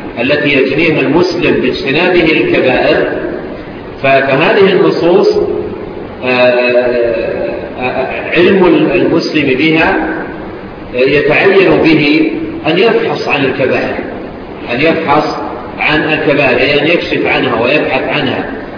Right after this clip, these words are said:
و-، ويعرفها. لماذا؟ ليجتنبها. فالاجتناب الذي أمرنا به في، في النصوص التي مضت وغيرها لا يتحقق إلا بالبحث عن الكبائر ومعرفة الكبائر.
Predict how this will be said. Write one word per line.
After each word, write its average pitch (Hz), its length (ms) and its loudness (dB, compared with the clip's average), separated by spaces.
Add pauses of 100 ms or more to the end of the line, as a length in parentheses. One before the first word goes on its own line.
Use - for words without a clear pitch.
(260)
و-، 156 280 4
ويعرفها. 151 720 2 (680)
لماذا؟ 160 500 2
ليجتنبها. 208 760 4 (840)
فالاجتناب - 840 4
الذي 156 300 4
أمرنا 151 580 4
به 147 240 2 (640)
في، 139 100 2
في 143 180 2
النصوص 135 440 -2
التي 131 500 0
مضت 143 440 0
وغيرها 123 1080 2 (1040)
لا 208 280 2
يتحقق 214 720 2
إلا 220 240 4
بالبحث 214 540 2
عن 139 180 -2
الكبائر 127 480 0
ومعرفة 139 600 0
الكبائر. 127 500 0